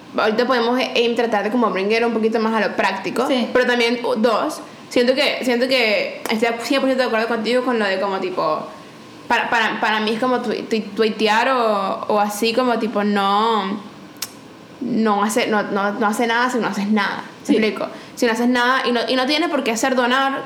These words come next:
Speaker 1: porque si no puedes donar, no dones, ¿me explico?
Speaker 2: Sí.
Speaker 1: Pero si haces nada como tipo de hacer una petition, en el caso de, de, de lo que está pasando en Estados Unidos, o, o, o informarte mejor,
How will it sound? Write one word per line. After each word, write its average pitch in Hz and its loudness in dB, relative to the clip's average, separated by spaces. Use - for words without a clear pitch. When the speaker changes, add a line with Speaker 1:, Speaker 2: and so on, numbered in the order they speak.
Speaker 1:
porque 226 0
si 220 0
no 214 0
puedes 262 0
donar, 226 0
no 220 0
dones, 202 -2
¿me 208 -2
explico? 202 -2
Speaker 2:
Sí. 208 -4
Speaker 1:
Pero 233 0
si 233 0
haces 233 0
nada 240 2
como 233 0
tipo 190 -2
de 156 0
hacer 190 -2
una 190 -2
petition, 277 0
en 233 2
el 220 0
caso 226 0
de, 240 0
de, 202 0
de 190 -4
lo - -2
que 214 0
está 214 -2
pasando 214 0
en 226 0
Estados 214 0
Unidos, 262 2
o, 214 2
o, 202 2
o 214 2
informarte 214 0
mejor, 247 0